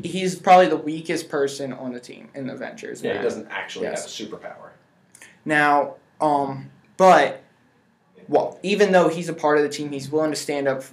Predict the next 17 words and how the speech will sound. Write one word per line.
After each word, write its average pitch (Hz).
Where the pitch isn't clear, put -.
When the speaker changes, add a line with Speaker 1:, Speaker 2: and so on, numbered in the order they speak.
Speaker 1:
for 139
everything. 131
Like, -
even 175
though 170
he's 175
the 160
weakest, 143
and 147
he's 180
probably 185
no 180
stronger 180
than 156
any 156
other, 143
um, 131